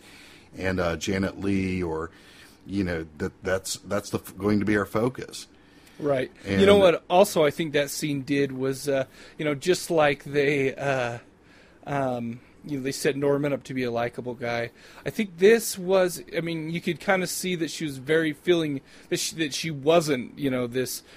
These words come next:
Speaker 2: this, uh, thief or whatever, you know, she,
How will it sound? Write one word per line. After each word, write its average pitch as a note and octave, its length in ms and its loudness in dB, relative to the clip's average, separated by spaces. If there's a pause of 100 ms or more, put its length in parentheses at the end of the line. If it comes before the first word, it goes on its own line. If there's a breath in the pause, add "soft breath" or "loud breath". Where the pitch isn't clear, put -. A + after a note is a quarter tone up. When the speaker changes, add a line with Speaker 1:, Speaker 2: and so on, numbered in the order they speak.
(220 loud breath)
Speaker 2:
this, C#3+ 340 0
uh, B2 380 4
thief - 520 -6
or C3+ 80 2
whatever, B2 360 -2
you B2+ 100 -6
know, B2+ 120 -4
she, C3+ 260 -2